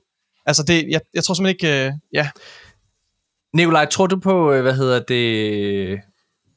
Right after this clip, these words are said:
Speaker 2: altså sådan fifa og Call of Duty for eksempel, ikke også? Tror du på, at, at sådan nogle, du ved, enkeltstående titler kan være med til at sælge én konsol?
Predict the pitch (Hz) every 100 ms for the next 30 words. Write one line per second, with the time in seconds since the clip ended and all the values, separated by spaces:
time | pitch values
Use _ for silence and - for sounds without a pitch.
0 | - - 123 117 139 123 - 156 156 -
1 | 156 117 - 50 50 - - 143 135 135
2 | - 127 143 - - 107 98 - - -
3 | 135 135 156 120 - 120 - 139 117 107
4 | 101 - 120 - 160 151 113 131 110 104
5 | 143 - 107 - 107 107 117 120 - 123
6 | 110 123 120 117 _ _ _ _ _ _
7 | _ _ - 135 98 104 95 -